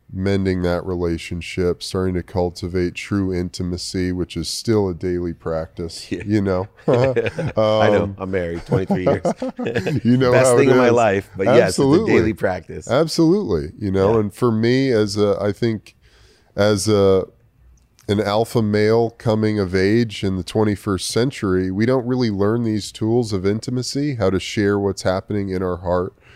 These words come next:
Speaker 1: with our loved ones. Um, so that's been a powerful experience for me, but it never would have been possible if I hadn't come to terms with myself first.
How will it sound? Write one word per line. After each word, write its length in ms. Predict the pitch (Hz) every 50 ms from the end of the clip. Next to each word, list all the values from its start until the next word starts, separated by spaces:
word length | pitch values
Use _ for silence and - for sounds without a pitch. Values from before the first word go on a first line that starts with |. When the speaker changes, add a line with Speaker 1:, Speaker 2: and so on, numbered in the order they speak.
| - - _ _ -
Speaker 1:
with 240 | 98 98 95 - -
our 140 | 101 98
loved 340 | 95 90 87 87 92 92 101
ones. 460 | 104 107 107 117 131 139 - - - _ _ _ - - - - _ _ _ _ _
Um, 380 | - 92 92 90 87 87 87 87
so 200 | - - - -
that's 360 | 87 95 98 98 104 - -
been 640 | - - 110 101 101 98 98 95 92 90 90 87 - - - _ _ _ _ _ _ _ -
a 80 | - -
powerful 680 | - - - - 90 90 95 98 95 - - 104 98 92
experience 680 | 85 - - - 95 92 90 92 98 104 104 107 -
for 180 | - - 120 113
me, 260 | 110 117 123 143 147 _ _ _ _ _ _ _ _ _ _ _ _ _ _
but 140 | - 110 101
it 140 | 101 104 107
never 280 | 107 107 107 104 107 104
would 160 | 104 104 101
have 120 | 98 92
been 160 | 104 95 90
possible 640 | - - 101 90 95 101 - - 117 113 123 120 113 95
if 140 | - -
I 160 | 92 90 90 90
hadn't 520 | 90 104 98 98 95 92 92 90 - _
come 260 | - - 101 95 95 92
to 80 | 87
terms 400 | - - - 95 95 92 90 85
with 180 | 90 87 - -
myself 580 | 87 82 82 - - - 98 90 90 87 -
first. 560 | - - 101 87 98 135 139 - - - -